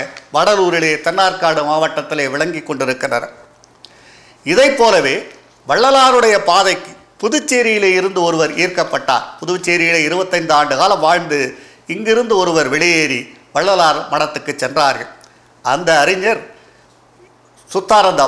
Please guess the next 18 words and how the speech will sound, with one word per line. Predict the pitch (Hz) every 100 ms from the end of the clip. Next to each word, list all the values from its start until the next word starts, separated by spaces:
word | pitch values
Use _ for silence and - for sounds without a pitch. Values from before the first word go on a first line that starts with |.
| 123
பாரதியார், | 143 131 113 107 - - _ -
கவியோகி | 160 180 220 196 160 180 185
சுத்தானந்த | - 156 143 123 120 123
பாரதியார். | 123 117 110 101 - _ _ _ _ -
அவர் | 151 240 233 - - - -
பாலபாரதி, | 143 175 226 196 156 151 143 131 170 - - _ -
சமரச | - 170 226 226 226 190 139
போதினி, | 160 147 123 127 202 - _ _ -
இயற்கை, | 135 208 226 - 139 143 185 - _ -
ஸ்வராஜ்யா, | - 180 226 208 - 139 127 139 190 - - _ - 143
பாரத | 190 254 247 220 190
சக்தி | 202 202 247 220
முதலிய | 196 190 175 165 190
தமிழ் | 170 180 - -
பத்திரிகைகளை | 180 240 208 196 185 175
நடத்தியவர். | 147 156 - 139 113 - - _ _ _ _ _
Renaissance, | 117 127 165 220 - 143 131 185 - - _ _ _ _ -
கால் | 185 240